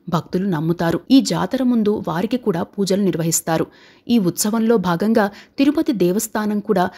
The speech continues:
శ్రీ వెంకటేశ్వర స్వామి వారి తరపున గంగమ్మ తల్లికి పట్టుచీర సమర్పించడం ఆనవాయితీగా వస్తుంది. ఇక చాటింపు తరువాత ఎవరూ పొలిమేరలు దాటి వెళ్లరు. ఆ మరుసటి రోజు నుండి జాతర ప్రారంభమవుతుంది.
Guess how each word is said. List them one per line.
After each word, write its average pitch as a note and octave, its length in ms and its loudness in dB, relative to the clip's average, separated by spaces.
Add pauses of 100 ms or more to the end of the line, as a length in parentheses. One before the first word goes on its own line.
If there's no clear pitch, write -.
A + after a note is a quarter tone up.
(140)
శ్రీ C#4+ 200 2
వెంకటేశ్వర B3 680 0
స్వామి G3+ 360 -2
వారి F#3 200 -2
తరపున F3 400 -2 (380)
గంగమ్మ C4+ 360 4
తల్లికి F3+ 420 -4
పట్టుచీర G#3 540 -4
సమర్పించడం F3 640 -2 (220)
ఆనవాయితీగా F#3+ 680 -2
వస్తుంది. E3 400 0 (180)
ఇక C4 140 4 (140)
చాటింపు F3+ 400 0
తరువాత F3+ 480 0 (400)
ఎవరూ B3+ 280 2 (160)
పొలిమేరలు G3 500 0 (100)
దాటి D#3 200 -6
వెళ్లరు. D#3+ 340 -2 (140)
ఆ G#3 100 2
మరుసటి F3+ 440 0
రోజు G#3 220 2
నుండి G3+ 260 0 (180)
జాతర E3+ 340 -4
ప్రారంభమవుతుంది. E3 960 0